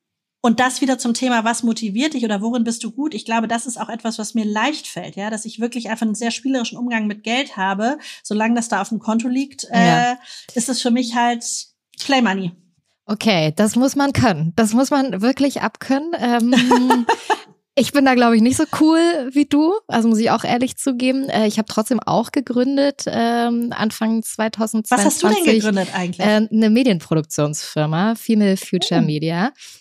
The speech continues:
Speaker 2: Ähm, die,
Speaker 1: Cool.
Speaker 2: also wo ich Anteilseignerin bin, auch an einer anderen Produktionsfirma und wir jetzt tatsächlich auch die erste Veranstaltung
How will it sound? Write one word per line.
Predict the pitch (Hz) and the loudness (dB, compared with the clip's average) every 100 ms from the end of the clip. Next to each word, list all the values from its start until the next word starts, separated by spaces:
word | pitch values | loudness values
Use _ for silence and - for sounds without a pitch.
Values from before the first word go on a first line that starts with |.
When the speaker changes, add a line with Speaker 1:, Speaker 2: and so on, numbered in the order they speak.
| _ - | _ -4
Speaker 2:
Ähm, | 190 185 185 190 190 190 190 190 190 185 - | 0 2 0 0 -2 -4 -4 -4 -4 -4 -4
die, | 190 | 0
Speaker 1:
Cool. | 190 190 185 185 185 180 180 - - - | 2 2 2 0 -2 -4 -6 -12 -20 -10
Speaker 2:
also | - 175 175 170 - | -6 -2 -2 -4 -4
wo | |
ich | 175 - - | -6 -6 -8
Anteilseignerin | 180 185 180 - 175 175 165 160 | -4 -2 -2 -2 0 0 0 0
bin, | 170 165 | 0 -2
auch | - 165 | -2 -2
an | - 170 | -2 -2
einer | - | -2
anderen | 170 165 165 170 170 165 | -2 0 -2 -2 -6 -10
Produktionsfirma | - 170 160 - 170 - - 165 160 165 - | -8 -8 -6 -6 -6 -4 -4 -2 -2 -4 -10
und | - 156 - | -12 -12 -4
wir | 175 | -2
jetzt | 175 - - | -2 -4 -8
tatsächlich | 196 180 202 220 220 | -6 -2 -2 -2 -2
auch | 190 190 | -4 -4
die | - 196 | -6 -6
erste | 175 196 - 196 196 202 | -4 -6 -4 -2 -2 -4
Veranstaltung | - 175 - 170 156 - 156 160 | -4 -4 -2 0 -2 -2 -4 -4